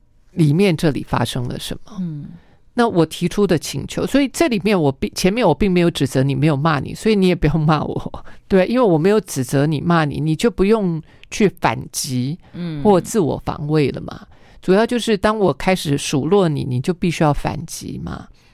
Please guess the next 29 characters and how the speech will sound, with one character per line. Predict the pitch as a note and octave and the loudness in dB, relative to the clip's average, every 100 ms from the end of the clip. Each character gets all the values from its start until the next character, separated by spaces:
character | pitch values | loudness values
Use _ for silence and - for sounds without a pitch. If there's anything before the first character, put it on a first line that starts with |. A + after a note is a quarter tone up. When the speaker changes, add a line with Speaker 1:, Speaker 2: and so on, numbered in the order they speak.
| - | -2
Speaker 1:
那 | B3 | 2
我 | F3+ | 2
不 | - | 0
做 | F#3 B3+ | 2 2
这 | G#3 A3 | 2 2
件 | G#3+ F#3+ | 2 0
事 | - | 0
情 | F#3+ D#3 | 0 0
的 | D3+ | 0
时 | D3 | 2
候， | F3+ | 2
你 | D#3 F3 | 4 4
也 | G#3 | 2
省 | - - | 0 -4
事 | - - D#3+ | -4 0 0
啊， | C#3 - D#3+ | 0 -2 -2
因 | F#3+ | 2
为 | |
你 | F3 C3+ | 2 0
就 | E3+ | -4
不 | F3+ | -6
需 | F#3+ | -2
要 | E3+ | -2
去 | D3+ | -2
做 | D#3 E3 | -2 0
那 | D3 D3+ | 0 0
些 | D#3 C#3+ | 0 -2
事 | - D#3+ - | -4 -6 -6
啊。 | - | -8